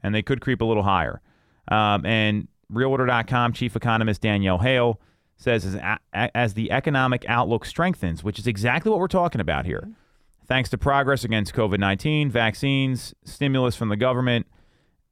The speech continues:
Speaker 1: it pushes up expectations for growth in the economy and inflation, which is going to drive the long-term bond rates higher." And as long-term Treasury bond rates, they're, they're, they're, they're a key indicator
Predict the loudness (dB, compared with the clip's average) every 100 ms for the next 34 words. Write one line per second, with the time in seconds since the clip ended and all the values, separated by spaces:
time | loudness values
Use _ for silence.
0 | _ _ _ _ -4 0 0 0 0 0
1 | 0 2 0 0 -2 0 0 0 -2 -4
2 | -4 -8 _ -2 0 -2 -6 -4 0 2
3 | 0 -8 -8 -4 -2 0 0 2 0 0
4 | 0 0 0 0 0 0 -2 -2 _ _
5 | -10 -8 -2 0 0 0 0 0 2 0
6 | 0 2 2 2 0 0 0 0 2 2
7 | 2 2 0 0 -2 0 0 -4 -12 _
8 | _ _ -8 -2 0 2 0 -2 -4 -2
9 | -2 -4 -4 0 2 0 0 2 2 0
10 | -4 -2 0 2 0 0 0 0 2 2
11 | 2 0 -2 -10 -20 _ -4 -2 0 0
12 | 0 0 2 0 0 -6 -2 0 0 0
13 | -2 -2 -4 -6